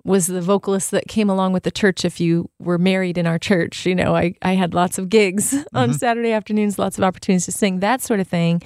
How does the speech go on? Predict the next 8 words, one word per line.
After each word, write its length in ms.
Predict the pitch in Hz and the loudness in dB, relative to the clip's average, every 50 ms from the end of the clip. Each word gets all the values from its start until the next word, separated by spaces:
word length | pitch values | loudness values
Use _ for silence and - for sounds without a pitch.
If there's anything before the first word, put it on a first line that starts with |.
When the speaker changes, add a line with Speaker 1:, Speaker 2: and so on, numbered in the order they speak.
| - - - - | -8 -20 -20 -10
Speaker 1:
Started 320 | - - 226 214 208 185 | 0 2 2 2 2 0
dancing 440 | 165 185 185 196 208 - - 180 175 | -2 -2 0 0 0 0 -2 -2 -2
shortly 340 | - - 196 196 - - 180 | 0 0 0 0 2 0 0
after 260 | 170 170 170 - - 175 | 2 0 0 0 0 0
that, 160 | 175 170 170 | 2 2 2
around 240 | 170 170 165 165 - | 0 0 0 -2 -2
fourteen. 440 | - 180 165 - - - 175 170 - - - - - - - - - - | -2 -2 -2 -2 -2 0 0 0 -2 -4 -12 -20 -20 -20 -20 -16 -6 2
But 180 | - 240 - | 2 2 2